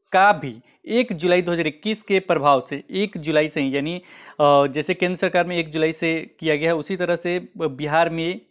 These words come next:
में भी हो सकता है। यहाँ के कर्मियों का भी एक जुलाई दो हज़ार इक्कीस के प्रभाव से डीए सत्रह प्रतिशत से बढ़कर अट्ठाईस प्रतिशत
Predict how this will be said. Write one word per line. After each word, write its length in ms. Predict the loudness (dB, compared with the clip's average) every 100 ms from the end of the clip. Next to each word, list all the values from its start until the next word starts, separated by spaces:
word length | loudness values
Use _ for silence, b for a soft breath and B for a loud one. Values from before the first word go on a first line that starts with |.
| -8
में 400 | -4 -2 -2 -2
भी 260 | -4 -6 -10 _ -2
हो 80 |
सकता 280 | -2 -2 -4
है। 200 | -12 -14 _ b b b b -2
यहाँ 300 | 0 2 2
के 100 | 2
कर्मियों 360 | 2 0 -4
का 160 | 2 2
भी 220 | 2 -4
एक 200 | -2 -4
जुलाई 280 | -2 0 0
दो 100 | 0
हज़ार 120 | -2
इक्कीस 300 | -2 -4 -6
के 140 | -4 -4
प्रभाव 340 | -2 0 0
से 140 | 0
डीए 240 | -6 -6 -8
सत्रह 420 | -2 -2 0 -2
प्रतिशत 440 | 0 -6 -4 -6 -4
से 80 | -4
बढ़कर 300 | -4 0 -2
अट्ठाईस 340 | 0 -4 -4
प्रतिशत 540 | -8 -10 -6 -6 -6